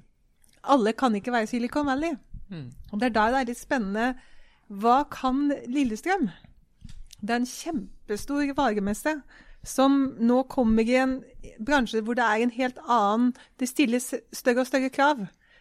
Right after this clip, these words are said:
Speaker 1: kanskje til destinasjonen. Og så er det med at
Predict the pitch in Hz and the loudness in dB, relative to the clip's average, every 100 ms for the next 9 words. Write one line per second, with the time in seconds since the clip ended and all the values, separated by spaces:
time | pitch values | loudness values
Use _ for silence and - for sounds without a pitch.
0 | - 269 254 240 269 233 226 - 277 311 | -2 2 2 2 2 2 0 -2 -2 -2
1 | - 269 269 349 240 _ - - - - | 0 2 2 0 -6 _ -20 -20 -20 -20
2 | - - - - - 226 285 240 240 233 | -20 -20 -20 -20 -12 -2 -2 0 -2 -4